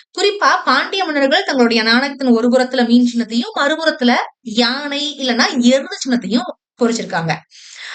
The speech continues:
இவை, அஹ், பெரும்பாலும் கிமி ஐ-, கிமு ஐந்தாம் நூற்றாண்டுல இருந்து கிபி இரண்டாம் நூற்றாண்டு வரையிலான காலத்துல செய்யப்பட்ட நாணயங்களா தான் இருக்கு. நாணயத்துல இருக்கிற படங்கள் என்னென்னன்னு கேட்டா, நாணயத்துல அரசனுடைய படம்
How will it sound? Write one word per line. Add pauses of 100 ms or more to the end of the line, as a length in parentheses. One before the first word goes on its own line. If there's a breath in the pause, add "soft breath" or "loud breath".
(140 loud breath)
இவை, (140)
அஹ்,
பெரும்பாலும்
கிமி
ஐ-, (120)
கிமு
ஐந்தாம்
நூற்றாண்டுல
இருந்து
கிபி (120)
இரண்டாம்
நூற்றாண்டு
வரையிலான
காலத்துல
செய்யப்பட்ட
நாணயங்களா
தான்
இருக்கு. (1000)
நாணயத்துல
இருக்கிற (100)
படங்கள்
என்னென்னன்னு
கேட்டா, (680 loud breath)
நாணயத்துல (220)
அரசனுடைய
படம்